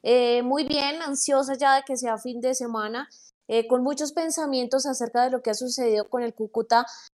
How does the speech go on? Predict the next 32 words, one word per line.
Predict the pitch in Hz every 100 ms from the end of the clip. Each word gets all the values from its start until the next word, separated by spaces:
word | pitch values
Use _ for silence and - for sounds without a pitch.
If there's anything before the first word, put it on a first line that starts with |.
| -
eh, | 220 233 226
no | 240 254
solo | 262 294 294
por | 294 285 240 233
lo | 233 226
que | 220
ha | 214
pasado | 220 240 254
con | 262
el | 233
equipo | - 202
como | 247 240 233
tal, | 247
sino | 339 277
también | 240 214 202
por | 208
lo | 220
que | 233
usted | 208
decía, | 202 247 277 285
cómo | 254 233 254
nos | 262 262
afecta | 226 226 214 254
y |
cómo | 247 208 208
afecta, | 226 208 226
digamos, | 180 185 196
esta | 196 208
entrada | 208 214 202 190
a | 196 - 196
los | 160 -
ocho. | -